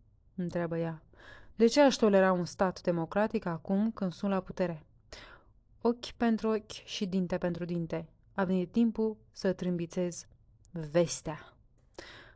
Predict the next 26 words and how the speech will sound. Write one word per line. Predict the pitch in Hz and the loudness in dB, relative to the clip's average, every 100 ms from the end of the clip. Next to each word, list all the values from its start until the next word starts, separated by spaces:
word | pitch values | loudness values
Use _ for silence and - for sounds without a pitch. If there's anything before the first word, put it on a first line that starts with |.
| - - | -14 2
Dintr-o | 233 240 214 | 4 6 2
dată, | 185 170 170 214 | 0 0 -2 0
mi | 233 | 2
se | 233 202 | 2 0
pare | 214 233 | 0 0
enervantă, | 220 214 202 202 165 - 156 - - | 0 0 -2 -2 -4 -8 -14 -16 -16
aproape | - 202 208 220 - - - - | -8 -4 -2 -2 -4 -14 -16 -4
înspăimântătoare. | 214 - 214 208 202 196 185 190 - 196 170 156 - - - - - | -2 0 -2 0 0 -2 -4 -8 -4 -4 -4 -6 -12 -20 -20 -20 -6
„Du-te | - 220 208 | 4 6 6
și | 185 196 | 2 0
fă-mi | 214 | 0
o | 208 | 0
coroană | 202 202 196 | 2 2 2
de | 185 | 2
aur”, | 185 180 175 - - - - - | 2 0 -2 -8 -20 -20 -20 -20
spune. | - - 170 165 - - - - - | -18 -8 -6 -6 -10 -18 -20 -20 -2
„Nebunele | 202 196 202 202 | 2 4 4 4
alea | 196 202 208 | 4 6 4
două | 175 196 196 180 | 4 4 6 4
ale | 175 175 | 4 0
tale | 190 190 | 0 0
nu | 196 208 | 2 2
mai | 214 190 | 2 0
sunt | - 196 185 | -2 -2 0
la | 170 | -2
putere. | 165 175 185 175 | -4 -4 -2 -4